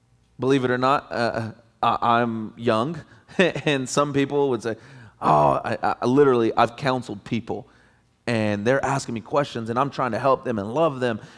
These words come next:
and, and, and, you know, I've been married now, we're about to celebrate five years," and, and he's like, "Oh, but yeah, yeah, yeah, you're, you're, you're, you're, you're still in your honeymoon stage," and I'm like, "Then why are you sitting in front of me? <laughs> Like, why, uh, why did you call me?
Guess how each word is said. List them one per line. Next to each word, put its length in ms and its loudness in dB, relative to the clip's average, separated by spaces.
and, 220 -2
and, 520 -2
and, 520 -6
you 100 -4
know, 160 -4
I've 160 0
been 220 -2
married 420 -2
now, 240 0
we're 120 -2
about 160 -2
to 80 -14
celebrate 400 -2
five 300 -2
years," 400 0
and, 720 -2
and 80 -12
he's 120 -8
like, 160 -12
"Oh, 180 0
but 220 -4
yeah, 140 -6
yeah, 120 -2
yeah, 140 0
you're, 140 -2
you're, 180 -2
you're, 300 -2
you're, 140 -6
you're 160 -6
still 220 -4
in 60 -6
your 100 -6
honeymoon 420 -8
stage," 360 -12
and 80 -12
I'm 140 -8
like, 140 -8
"Then 260 -10
why 280 -10
are 80 -8
you 160 -10
sitting 340 -10
in 80 -10
front 240 -12
of 100 -20
me? 200 -20
<laughs> 120 -20
Like, 100 -14
why, 160 0
uh, 200 -4
why 320 0
did 180 -8
you 80 -10
call 240 -10
me? 400 -10